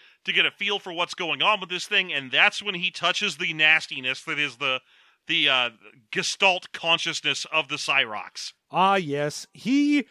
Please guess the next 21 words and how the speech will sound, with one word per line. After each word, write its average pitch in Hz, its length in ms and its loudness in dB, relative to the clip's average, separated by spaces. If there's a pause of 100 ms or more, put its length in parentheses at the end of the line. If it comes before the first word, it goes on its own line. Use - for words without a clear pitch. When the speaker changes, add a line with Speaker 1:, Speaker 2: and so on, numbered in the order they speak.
(340)
Speaker 2:
much 240 320 0
more 180 640 4
than, 156 640 0 (560)
uh, 135 440 -2
the 156 260 -4
slight - 760 0 (180)
psionic 170 800 2
capabilities 170 760 2
from 170 160 -6
the 156 80 0
glitter 226 340 2
stim 175 520 0 (440)
that 165 400 2
our 160 220 0
good 160 320 2
man, 170 640 0 (160)
whatever 170 500 2
his 156 220 0
nuts 156 300 0
was, 156 520 0 (400)
Smite, 175 500 0